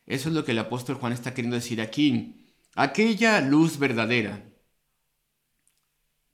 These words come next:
Ahora el verdadero, em, Mesías que las ceremonias representaban o seña-, o mostraban, por así decirlo, en cierta forma. Aquella luz verdadera que alumbraba a todo hombre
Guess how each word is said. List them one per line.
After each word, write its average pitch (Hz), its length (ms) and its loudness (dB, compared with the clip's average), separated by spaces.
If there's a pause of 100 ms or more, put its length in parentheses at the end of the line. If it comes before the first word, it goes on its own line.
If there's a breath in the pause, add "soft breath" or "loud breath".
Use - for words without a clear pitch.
(380)
Ahora 117 340 0
el 113 280 -4
verdadero, 123 800 -2
em, 107 560 -4
Mesías 117 1000 -4 (340 soft breath)
que 127 200 0
las 127 220 0
ceremonias 160 720 0
representaban 113 1040 -4 (240 soft breath)
o 123 140 -2
seña-, 110 360 -2
o 113 420 -2 (500 loud breath)
mostraban, 135 840 -4
por 120 120 0
así 117 200 -4
decirlo, 117 480 -4
en 110 120 -4
cierta 123 300 -8
forma. 104 340 -8
Aquella 190 280 -4
luz 156 220 0
verdadera 123 500 -2
que 123 120 -4
alumbraba 127 400 0
a 175 100 -2
todo 156 240 -2
hombre 123 460 0